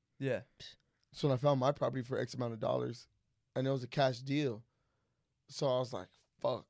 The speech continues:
Speaker 2: like, trying to find loans and this and this and that because I don't wanna spend my fucking bread. And I was like, "You know what? Fuck it." Like, my pops told me when I fucking got my Corvette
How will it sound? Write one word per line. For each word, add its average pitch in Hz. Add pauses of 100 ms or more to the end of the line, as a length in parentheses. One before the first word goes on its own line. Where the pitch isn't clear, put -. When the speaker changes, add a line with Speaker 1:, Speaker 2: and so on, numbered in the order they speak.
Speaker 2:
like, 139
trying 127
to 120
find 120
loans 131
and 123
this 123
and 123
this 123
and 127
that 135
because 127
I 110
don't 113
wanna 113
spend 113
my 107
fucking 104
bread. 123 (1080)
And 120
I 113
was 120
like, 113 (160)
"You 131
know 127
what? 135 (180)
Fuck 151
it." 113
Like, 110 (560)
my 120
pops 131
told 139
me 135
when 127
I 120
fucking 127
got 123
my 117
Corvette 135